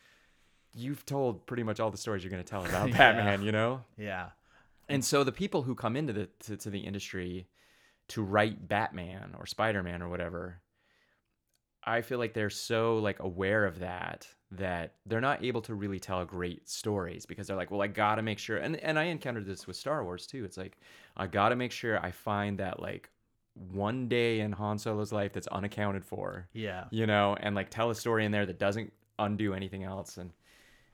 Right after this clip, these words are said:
Speaker 1: whereas the movies are just, like, they can just do what they want.
Speaker 2: Yeah.
Speaker 1: And, um, I think that, I think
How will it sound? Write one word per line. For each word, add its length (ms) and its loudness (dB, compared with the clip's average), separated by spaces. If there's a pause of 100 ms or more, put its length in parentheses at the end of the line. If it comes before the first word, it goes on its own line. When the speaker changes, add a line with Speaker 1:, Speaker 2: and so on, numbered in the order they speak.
Speaker 1:
whereas 380 2
the 80 -2
movies 340 0
are 80 -2
just, 240 -8
like, 160 -6
they 120 -6
can 160 -8
just 180 -12
do 100 -4
what 100 -8
they 80 -10
want. 460 -12
Speaker 2:
Yeah. 260 -6
Speaker 1:
And, 340 -4
um, 360 -6
I 80 0
think 300 -8
that, 180 -2
I 80 -6
think 260 -10